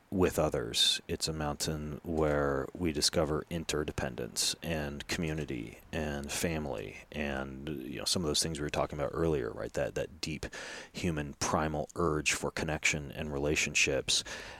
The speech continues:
And that second mountain might be something completely different, you know, like founding a charitable organization or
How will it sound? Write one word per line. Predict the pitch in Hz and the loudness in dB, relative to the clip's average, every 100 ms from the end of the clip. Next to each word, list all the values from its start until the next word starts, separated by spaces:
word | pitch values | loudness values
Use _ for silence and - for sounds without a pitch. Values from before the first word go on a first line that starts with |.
| - - | -12 0
And | 76 73 69 69 71 - - | 2 2 0 0 0 -2 0
that | 92 69 | 2 6
second | - 78 - 65 | 6 6 4 0
mountain | 76 67 76 | 0 -2 -4
might | 73 73 73 - | -4 0 -2 -2
be | 78 | -2
something | - 69 73 73 | -2 -2 -8 -6
completely | - - - - - 71 | -6 -4 0 0 0 -4
different, | 69 76 73 - - - - | -2 0 0 -2 -6 -8 -8
you | - | -8
know, | |
like | - | -6
founding | - 73 71 69 | -2 -2 -2 -4
a | - | 0
charitable | - 67 65 65 | 2 2 0 -2
organization | - 76 69 67 73 71 69 - 55 55 50 - | -2 -2 -2 -4 -2 0 2 0 -2 -10 -10 0
or | 80 69 62 58 | 2 4 2 -2